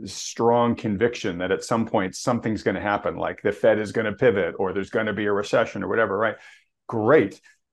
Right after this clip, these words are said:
But the market may not get that memo for a long time and may head an entirely different direction. And so, you know, if, if you're in the business of, of being a good financial steward of your wealth, your client's wealth,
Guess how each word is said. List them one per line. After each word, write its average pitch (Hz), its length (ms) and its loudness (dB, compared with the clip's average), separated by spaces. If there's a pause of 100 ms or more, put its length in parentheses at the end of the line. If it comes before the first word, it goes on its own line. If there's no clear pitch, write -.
But 117 220 -2
the 113 100 4
market 110 540 2
may 117 200 -2
not 110 220 -4
get 113 200 -2
that 104 200 -2
memo 104 360 -4
for 107 180 -2
a 95 140 -2
long 107 320 -4
time 82 500 -4 (180)
and 95 240 0
may 107 140 4
head 107 180 4
an 95 120 0
entirely 104 480 0
different 98 260 -2
direction. 98 500 -4
And 87 140 -8
so, 95 480 2
you 107 100 -2
know, 90 300 -4
if, - 160 -10
if - 180 -10
you're 95 280 4
in 95 80 0
the 92 40 0
business 95 440 -2
of, 85 260 -6 (140)
of 87 160 -6
being 95 180 4
a 92 60 2
good 92 200 2
financial 98 380 -4
steward 117 380 6
of 80 100 -4
your 98 160 4
wealth, 95 320 2
your 85 120 -4
client's - 380 0
wealth, 90 220 2